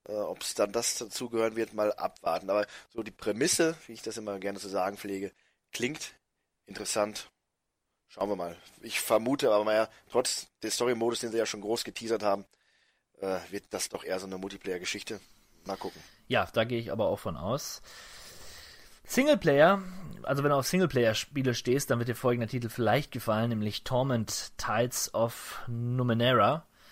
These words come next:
Speaker 2: Der geistige Fort-, die geistige Fortsetzung von, ähm, Planescape Torment.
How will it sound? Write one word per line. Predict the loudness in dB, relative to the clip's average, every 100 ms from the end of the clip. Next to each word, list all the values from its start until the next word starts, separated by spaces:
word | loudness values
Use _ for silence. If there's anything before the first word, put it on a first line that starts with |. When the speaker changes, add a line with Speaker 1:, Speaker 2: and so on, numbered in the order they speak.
| -20 -20 -20 -16 -6
Speaker 2:
Der | 2 6 6 6
geistige | 6 4 0 0 2 2 -2 -12 -20 -20 _ _
Fort-, | -14 -6 2 4 4 0 -6 -6 -8
die |
geistige | 4 4 4 2 -4
Fortsetzung | 2 2 2 -4 -4 -4 -4
von, | -6 -2 -2 -2 -4
ähm, | -4 -4 -2 -4 -6 -12 -8
Planescape | -2 -2 -2 -6
Torment. | -4 -6 -6 -14